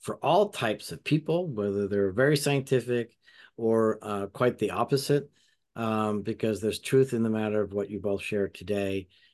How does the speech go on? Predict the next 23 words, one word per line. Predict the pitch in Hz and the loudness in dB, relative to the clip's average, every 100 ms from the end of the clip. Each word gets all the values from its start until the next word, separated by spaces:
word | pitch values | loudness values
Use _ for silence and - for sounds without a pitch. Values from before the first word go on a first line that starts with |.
| _ | _
and | 107 104 104 101 98 | -8 -4 -2 -2 -4
certainly | 95 - 113 104 104 | -4 -4 -4 -2 -4
love | 104 101 95 | -2 -2 -2
the | 98 98 95 95 - | -4 -4 -4 -6 -8
astrological | 104 98 107 104 110 107 113 104 98 | -8 -4 0 0 0 -2 -2 -2 -2
component | - 95 - 117 113 107 | -8 -8 -2 0 0 -4
to | - 113 | -4 0
that. | 113 113 110 _ _ _ - | 2 0 -4 _ _ _ -12
Um, | 98 95 95 92 | -8 -6 -6 -8
I | - 110 | -4 -4
have | 110 104 | -2 -2
my | 98 98 | -2 -2
own | 107 117 113 | 0 0 0
astral | 110 110 - 107 | -2 -4 -2 -4
cartographer, | - 107 104 120 123 117 - 120 113 - _ _ _ 92 | -4 -6 -4 0 2 0 2 0 0 -6 _ _ _ -10
uh, | 98 98 95 104 | -6 -6 -6 -4
and | 101 101 98 | -2 -2 -4
he | - 107 104 104 101 | -6 -8 -6 -4 -4
was | 98 98 87 - _ _ - | -2 -2 -4 -12 _ _ -2
amazed | 120 131 147 139 139 | 2 4 6 4 4
by | 131 | 4
my | 131 127 | 4 2
chart, | 120 - 120 117 - | 0 0 2 0 -2